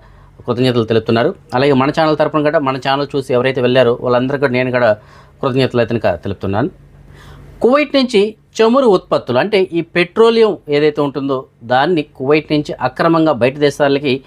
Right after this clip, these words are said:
తరలించడానికి ప్రయత్నం చేసిన ఒక ముఠాని కువైట్కి సంబంధించిన భద్రతా అధికారులు అదుపులో తీసుకున్నారు. ఆ ముఠాలో మన భారతదేశానికి సంబంధించిన వాళ్ళు కూడా ఉన్నారు. వివరాలుగా మనం చూసుకున్నట్లయితే, కువైట్లోని ఒక వ్యవసాయ క్షేత్రంలో ఒక అతను, ఒక కువైట్కి సంబంధించిన పౌరుడు దాన్ని లీజుకు తీసుకున్నాడు. లీజుకు తీసుకున్న తర్వాత అక్కడ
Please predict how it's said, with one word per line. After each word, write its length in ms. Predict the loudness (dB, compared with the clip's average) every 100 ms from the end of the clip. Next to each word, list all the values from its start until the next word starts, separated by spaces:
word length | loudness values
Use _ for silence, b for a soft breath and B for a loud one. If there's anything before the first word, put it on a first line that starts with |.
| b b b b -2
తరలించడానికి 600 | 0 0 0 0 -2 -2
ప్రయత్నం 400 | -2 -2 0 -2
చేసిన 140 | -2
ఒక 180 | -2 -4
ముఠాని 400 | -4 -2 0 -2
కువైట్కి 300 | -2 -6 -6
సంబంధించిన 360 | -8 -8 -8 -8
భద్రతా 260 | -8 -4 -2
అధికారులు 300 | 0 0 0
అదుపులో 180 | -2
తీసుకున్నారు. 420 | -2 -2 -2 0 0
ఆ 60 |
ముఠాలో 260 | 0 0 0
మన 140 | -2
భారతదేశానికి 460 | -2 -2 -2 -6 -6
సంబంధించిన 300 | -6 -8 -6
వాళ్ళు 120 | -6
కూడా 100 | -4
ఉన్నారు. 260 | -2 -2 -4 B B B B
వివరాలుగా 240 | 0 2 2
మనం 160 | 0 -2
చూసుకున్నట్లయితే, 440 | -4 -4 -4 -2 -4
కువైట్లోని 580 | -2 -2 0 0 0 -4 b b b -4
ఒక 120 | 0
వ్యవసాయ 420 | 2 2 2 0
క్షేత్రంలో 580 | 0 -2 0 0 2 0 -4 b b b -4
ఒక 180 | 0 0
అతను, 380 | 0 0 0
ఒక 260 | 2 0 0
కువైట్కి 260 | -2 -2 -4
సంబంధించిన 320 | -4 -6 -2
పౌరుడు 240 | 0 2
దాన్ని 180 | 0 0
లీజుకు 260 | -2 -2 -4
తీసుకున్నాడు. 460 | -8 -4 -4 -2
లీజుకు 360 | 0 0 -2 -4
తీసుకున్న 300 | -6 -2 0
తర్వాత 280 | 2 2 0
అక్కడ 340 | -2 0